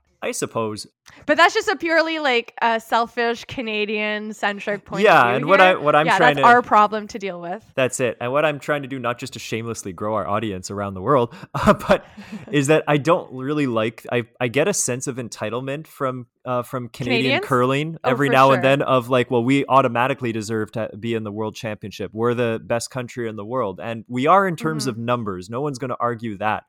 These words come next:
Speaker 1: But I, for one, enjoy seeing the other countries catch up. And I think anything that ultimately, anything
Speaker 2: And
Speaker 1: that's
Speaker 2: they
Speaker 1: healthy,
Speaker 2: are.
Speaker 1: y-, and they are, and it's good. And anything that's healthy for the sport around the world,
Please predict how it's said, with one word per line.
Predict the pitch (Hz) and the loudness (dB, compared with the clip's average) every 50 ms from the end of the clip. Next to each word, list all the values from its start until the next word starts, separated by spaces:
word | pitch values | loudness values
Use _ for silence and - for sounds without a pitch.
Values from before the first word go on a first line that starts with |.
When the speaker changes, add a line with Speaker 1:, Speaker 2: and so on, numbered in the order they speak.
| _ _ _ _ _ _ _ _ | _ _ _ _ _ _ _ _
Speaker 1:
But | 113 113 113 _ _ - | -2 -2 -2 _ _ -2
I, | 120 131 | -2 -2
for | 135 - 160 156 | 0 -2 -2 0
one, | 143 139 135 135 131 123 _ _ _ _ | 0 0 0 -2 -6 -10 _ _ _ _
enjoy | - 113 110 98 107 101 104 113 | -12 -12 -10 -8 -8 -6 -6 -6
seeing | - - 131 127 127 | -6 -6 -8 -8 -6
the | 120 110 104 | -6 -6 -6
other | 113 127 123 | -6 -6 -8
countries | - 123 120 - - 117 110 - | -8 -10 -10 -8 -10 -12 -12 -12
catch | - - 117 110 104 - - | -10 -8 -8 -8 -6 -4 -4
up. | 104 139 160 _ _ _ _ _ _ _ _ _ _ _ _ _ _ _ | -4 -4 -6 _ _ _ _ _ _ _ _ _ _ _ _ _ _ _
And | - 113 113 117 117 117 117 107 98 - | -6 -4 -2 -2 -2 -4 -6 -10 -10 -6
I | - 110 113 | -4 -4 -4
think | 110 - - - - - 143 147 139 - - - | -6 -10 -20 -20 -10 -6 -6 -6 -6 -8 -8 -6
anything | 135 156 202 196 - 233 220 | -4 -4 -2 -2 -2 -2 2
that | 185 165 - - - | 2 0 0 0 -4
ultimately, | 135 156 156 - 190 180 147 131 139 135 _ - | -4 -4 -2 -4 -6 -4 -4 -4 -6 -6 _ -8
anything | 127 151 180 - 196 185 262 | -6 -6 -6 -8 -4 -4 -2
Speaker 2:
And | 277 | -2
Speaker 1:
that's | 277 | -2
Speaker 2:
they | 370 440 349 | -2 2 4
Speaker 1:
healthy, | 247 277 285 226 190 | 4 6 6 4 2
Speaker 2:
are. | 190 - 220 - | 2 0 -2 -6
Speaker 1:
y-, | 139 - | -4 -2
and | 156 165 180 | -2 0 0
they | 208 240 | 0 0
are, | 285 440 - 113 | 0 0 0 -2
and | 107 113 127 | -2 -4 -6
it's | 131 - - | -8 -8 -4
good. | 135 180 226 247 143 101 90 - | 0 2 2 2 2 0 -4 -10
And | 123 123 | -6 -4
anything | 135 165 202 208 - 240 220 | -2 -4 -4 -4 -4 -4 -4
that's | 180 - - | -4 -8 -8
healthy | - - 127 117 127 - - 180 175 | -8 -4 -4 -4 -4 -2 -4 -4 -4
for | 160 - - 135 | -4 -6 -6 -6
the | 113 117 | -6 -4
sport | - - _ - 123 127 131 - | -8 -8 _ -4 -2 -2 -2 -4
around | - 117 110 113 110 117 123 127 | -6 -6 -4 -2 -2 -2 -2 -4
the | 120 110 | -6 -8
world, | 104 104 104 110 127 147 156 | -6 -4 -2 -2 -2 -4 -6